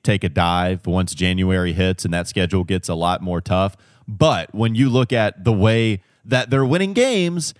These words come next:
let's say that they do finish with thirty wins, and it's pretty surprising. It's because the young talent played a lot better than you expected.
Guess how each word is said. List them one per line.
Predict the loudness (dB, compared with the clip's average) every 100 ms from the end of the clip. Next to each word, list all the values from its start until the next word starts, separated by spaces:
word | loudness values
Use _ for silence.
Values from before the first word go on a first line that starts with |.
| _ -2
let's | -2 0
say | 2 2
that | 2
they | 2
do | 4 4
finish | 4 2 4 2
with | 2 2 2 -2
thirty | -6 0 2 4
wins, | 4 2 0 -6 -14 -16 -4
and | 0 0
it's | -2 -4 -14 _ _
pretty | 0 2 4
surprising. | 2 0 2 2 2 0 -2 -8 _ _ _ _
It's | -6 -6
because | -4 -2 2 4 4 2
the | 0
young | 2 2 0 0
talent | 2 2 0 -4 -4
played | -2 0
a | 0 -2
lot | -2 -4 -4 0
better | 2 4
than | 4 4
you | 4 2
expected. | 0 0 -2 -4 -10